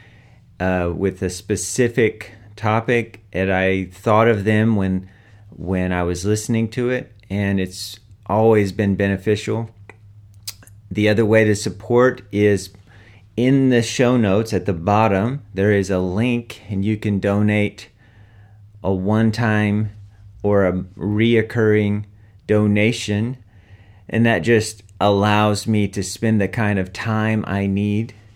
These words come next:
to produce this, produce these episodes. So if you find them helpful and you want to donate a dollar or a hundred or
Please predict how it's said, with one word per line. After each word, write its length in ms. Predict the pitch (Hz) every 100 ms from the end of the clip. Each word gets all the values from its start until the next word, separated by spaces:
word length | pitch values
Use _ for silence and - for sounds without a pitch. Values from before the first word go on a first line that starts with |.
| -
to 200 | - 107
produce 640 | - 101 90 107 101 -
this, 480 | 98 98 101 - - _ _ - _ _ _ _ _ _ - - -
produce 440 | - 117 113 110 -
these 280 | 110 104 101
episodes. 800 | 98 107 - 101 101 110 - - - - - - - _ - -
So 140 | - 123
if 100 | 107
you 120 | 113
find 280 | 113 127 131
them 120 | 117
helpful 580 | 113 120 - 123 113 113 - - - - - - - - - -
and 300 | 107 104 104
you 80 | 104
want 100 | 107
to 80 |
donate 400 | 95 101 110 110
a 60 | 104
dollar 540 | 85 95 104 107 110 107
or 280 | 87 82
a 60 | 82
hundred 540 | 85 117 113 110 110
or 460 | 95 85 85 85 80